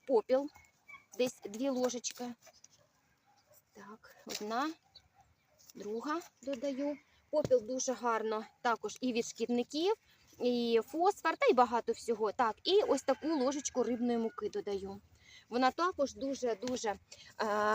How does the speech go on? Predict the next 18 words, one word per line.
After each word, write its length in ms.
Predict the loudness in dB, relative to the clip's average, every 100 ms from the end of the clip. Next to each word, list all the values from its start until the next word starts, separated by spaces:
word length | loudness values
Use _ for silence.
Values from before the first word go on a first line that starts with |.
| 2 -4 -4
гарно 640 | -4 6 8 8 8 6 _ -20 -20
впливає 680 | -2 0 6 8 8 6 4
на 160 | 6
рослинку. 480 | 4 4 2 4 2
Потім 340 | 2 2 2 6
ось 220 | 4 6
так 200 | 6 6
все 280 | 4 0 0
це 220 | 0 -4 6
перемішую 840 | 6 8 6 4 2 2 6 8
разом 360 | 10 8 6 2
із 200 | -2 -2
земелькою. 800 | 0 2 4 2 2 0 0 -2 -4 _ -20 _ _ _ _
Перемішала. 1040 | 6 8 6 4 6 6 8 6 6 4 4 -10 2
Тепер 380 | 2 4 0 0 _ -20 -20 -20 _ -20 -20 -20 -20 -6 0
беру 160 | 0
свій 240 | 0 -4 -4
томатик. 520 | -2 0 -2 -4